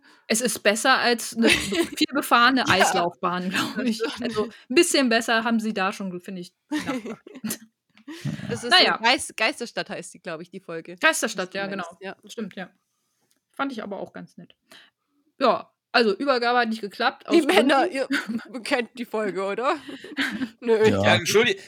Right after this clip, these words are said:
Speaker 4: wir sind hier eingeladen worden für drei Ausrufezeichen.
Speaker 2: Ich wollte
Speaker 4: Von drei
Speaker 2: gerade
Speaker 4: Fragezeichen
Speaker 2: sagen,
Speaker 4: habe ich keine Ahnung.
Speaker 2: die, die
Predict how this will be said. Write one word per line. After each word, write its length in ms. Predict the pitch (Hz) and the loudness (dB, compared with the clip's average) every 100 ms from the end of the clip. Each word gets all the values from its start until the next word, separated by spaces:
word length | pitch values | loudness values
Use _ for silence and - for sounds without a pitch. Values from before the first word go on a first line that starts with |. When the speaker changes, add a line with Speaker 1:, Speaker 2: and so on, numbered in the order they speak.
| - | -6
Speaker 4:
wir 100 | 151 | 0
sind 160 | 202 | 2
hier 160 | 202 185 | 4 4
eingeladen 420 | 208 202 190 185 | 4 4 4 4
worden 220 | 180 185 | 4 2
für 120 | 180 180 | 2 0
drei 200 | 151 147 | 2 4
Ausrufezeichen. 720 | 175 202 160 139 - 139 - | 4 2 -2 -2 2 2 4
Speaker 2:
Ich 60 | |
wollte 140 | 370 - | 6 6
Speaker 4:
Von 60 | 214 | 8
drei 60 | - | 8
Speaker 2:
gerade 100 | 403 | 8
Speaker 4:
Fragezeichen 240 | - 370 359 | 6 8 8
Speaker 2:
sagen, 200 | 214 302 | 6 4
Speaker 4:
habe 80 | 202 | 2
ich 40 | 196 | 4
keine 220 | 208 135 | 2 4
Ahnung. 360 | 113 104 101 - | 2 0 -4 -8
Speaker 2:
die, 80 | 254 160 | -4 0
die 100 | - | 2